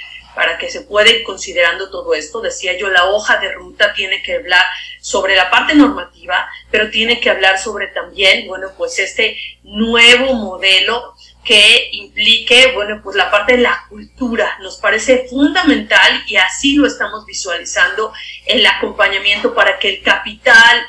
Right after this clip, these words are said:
humano que está en este estado, bueno, pues tenga esa posibilidad de ir transitando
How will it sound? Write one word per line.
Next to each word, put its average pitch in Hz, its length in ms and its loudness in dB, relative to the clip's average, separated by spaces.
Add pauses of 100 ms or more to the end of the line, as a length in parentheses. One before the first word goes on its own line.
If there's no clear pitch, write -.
humano 208 840 0
que 214 360 4
está 247 380 2
en 294 200 4
este 220 320 -6
estado, 202 680 2 (260)
bueno, 214 260 -2
pues 226 200 0
tenga 247 360 4
esa 240 260 -2
posibilidad 196 640 -2
de 233 80 0
ir 220 160 -4
transitando 202 920 -4